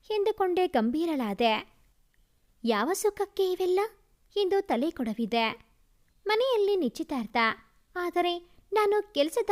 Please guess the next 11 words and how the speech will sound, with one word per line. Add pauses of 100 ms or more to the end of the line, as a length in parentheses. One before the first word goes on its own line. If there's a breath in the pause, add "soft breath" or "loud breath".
(160)
ಇಂಟರ್ವ್ಯೂ
ನೆಪದಲ್ಲಿ
ಹೊರಬಿದ್ದೆ. (800)
ಯಾಕೋ (260)
ಮೊದಲಿಂದಲೂ (200 soft breath)
ಯಾವುದರಲ್ಲೂ
ಪಾಲ್ಗೊಳ್ಳದ
ನಾನು
ಹೆಚ್ಚು
ಎಲ್ಲದರಿಂದ
ಹಾಗೂ